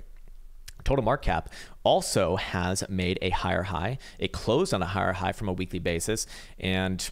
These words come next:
looks to me like it wants some more. In fact, the, the, the, the total market cap chart is actually really, really good, to be <laughs> fair. I used to really dislike it and disregard it, but, um, the more that I look at it, the more that I realize I am, I'm just wrong about that. I'm just straight up wrong about it.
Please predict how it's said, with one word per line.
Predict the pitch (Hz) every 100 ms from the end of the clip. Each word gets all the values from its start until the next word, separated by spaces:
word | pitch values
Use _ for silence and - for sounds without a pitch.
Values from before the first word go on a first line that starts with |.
| 95
looks | 92 104 -
to |
me | 104
like | 95
it | 95
wants | 90 -
some | 87
more. | 123 107
In | 50 57
fact, | 95 90
the, | 98 90 82 -
the, | 92 90 -
the, | 87 98 92
the | 92
total | - 180
market | 101 104
cap | 92 -
chart | 92
is | 87
actually | 92 - 95 - - 95 -
really, | 98 104 92
really | 92 92 -
good, | - 104 95 - -
to | -
be | 113
<laughs> | 82
fair. | - 855 87 - -
I | - 104
used | 143 -
to | 104
really | 98 95 92 50 -
dislike | 92 104 - 92 95
it | 92
and | 90
disregard | 95 98 92 95
it, | 87
but, | 90 -
um, | 92 90 90
the | 90
more | 95 104 123
that | 92
I |
look | 95 98
at |
it, | 92
the | 92
more | 95 95
that | 95
I | 95
realize | 92 95 90 87 -
I | 92
am, | 92 -
I'm | 92
just | 92 -
wrong | 92 92 92
about | 90 78
that. | 92 - - - - -
I'm | 98
just | -
straight | 104 90
up | -
wrong | 92 90 90
about | 87 85
it. | -